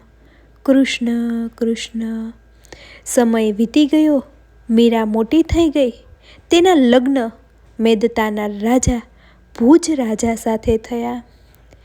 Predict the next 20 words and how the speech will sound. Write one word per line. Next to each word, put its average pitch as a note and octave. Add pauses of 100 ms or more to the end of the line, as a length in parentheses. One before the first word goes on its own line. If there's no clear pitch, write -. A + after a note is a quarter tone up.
(340)
પરંતુ B3 (120)
એ F4
રાજમહેલમાં B3
પણ C#4 (140)
એ C4 (440)
રાજરાણી A3
નહીં, C4+ (580)
કૃષ્ણની A3+
દાસી A3
બનીને G#3+
જ D4 (120)
જીવતી A3+
હતી. A#3+ (720)
રાત્રે D4
બધા F4
સૂઈ C#4
જાય A3+ (560)
પછી B3
પણ D4
મીરા B3